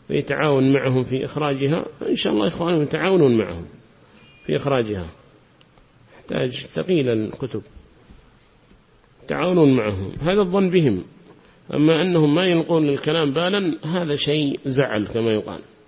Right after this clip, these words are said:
كرر المرة الأولى والثانية تنبيها ولا يسمع له ولا يصغى له، هذا شيء صحيح أنه زعل ولا نرضاه. وإن لم يجدوا أحدا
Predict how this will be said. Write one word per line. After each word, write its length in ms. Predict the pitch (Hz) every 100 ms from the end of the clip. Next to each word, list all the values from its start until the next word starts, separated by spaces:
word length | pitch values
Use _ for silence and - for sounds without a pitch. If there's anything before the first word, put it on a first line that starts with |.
| _ _ _ _ _ - _ _ _ -
كرر 460 | 156 139 127 123 117 - - - _ - - _ -
المرة 300 | 160 170 156
الأولى 300 | 143 147 135
والثانية 560 | 131 - 175 151 123
تنبيها 640 | 113 - 143 147 160 107 92 - - - - _ _
ولا 260 | - 143 160
يسمع 420 | 147 - 139 127
له 180 | 147 135
ولا 160 | 135
يصغى 340 | 143 139 - 135
له، 180 | 156 147 - - - - _ -
هذا 220 | 165 143
شيء 220 | 123 151
صحيح 420 | 143 135 131 120 151
أنه 460 | 147 123 143 147 -
زعل 380 | 131 117 92 76 - _ _ _ _ _ _ _ _ _ _ _ _ _ _ _ _ _ _ -
ولا 220 | 165 180
نرضاه. 380 | 165 139 117 87 - - _ _ _ _ _ _ _ _ -
وإن 180 | 156 185
لم 180 | 180
يجدوا 540 | 175 151 147 143 139 156
أحدا 520 | 147 160 147 123